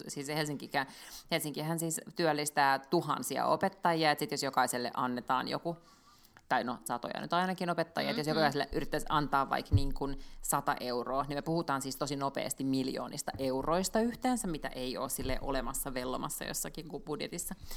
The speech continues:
Speaker 1: Ja oli ajateltu, että olisipa kiva antaa joku lahja <laughs> ennen joulua, ja oli sitten päädytty johonkin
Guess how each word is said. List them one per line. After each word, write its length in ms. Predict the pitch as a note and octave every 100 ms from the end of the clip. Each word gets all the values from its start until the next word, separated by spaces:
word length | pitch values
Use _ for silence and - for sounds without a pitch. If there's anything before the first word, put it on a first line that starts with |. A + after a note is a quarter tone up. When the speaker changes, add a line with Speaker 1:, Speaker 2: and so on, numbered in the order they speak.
| - -
Speaker 1:
Ja 100 | F3
oli 120 | D#3+ D3+
ajateltu, 360 | F3+ - E3
että 160 | D#3+ D3+
olisipa 200 | D3+ D3+
kiva 280 | E3 D3+ D3+
antaa 360 | D#3 D3+ D3+
joku 500 | D#3+ G3+ G#3+ E3+ D3 - - - -
lahja 440 | D#3+ D#3 D3+ E3 G#3+ - -
<laughs> 260 | - - D#3+ D#3 -
ennen 160 | F#3
joulua, 420 | D3+ D#3 E3 F3+ G3
ja 140 | F3
oli 120 | D3 E3
sitten 340 | G#3+ A3 F#3 - - - -
päädytty 480 | F#3 E3+ D#3 D3+ D3+
johonkin 640 | C3+ C#3 C3+ C#3 C3 -